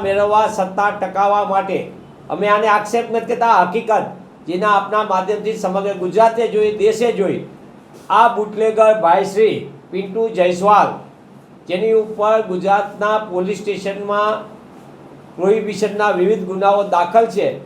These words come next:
તેમનું સન્માન સત્તાધારી પક્ષના ઉપાધ્યક્ષ ભાજપાના અને પૂર્વ ગૃહમંત્રી કરી રહ્યા છે,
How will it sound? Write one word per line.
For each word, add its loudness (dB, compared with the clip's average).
તેમનું 0
સન્માન -2
સત્તાધારી 2
પક્ષના -4
ઉપાધ્યક્ષ 0
ભાજપાના 0
અને -4
પૂર્વ 0
ગૃહમંત્રી 2
કરી -2
રહ્યા 2
છે, -2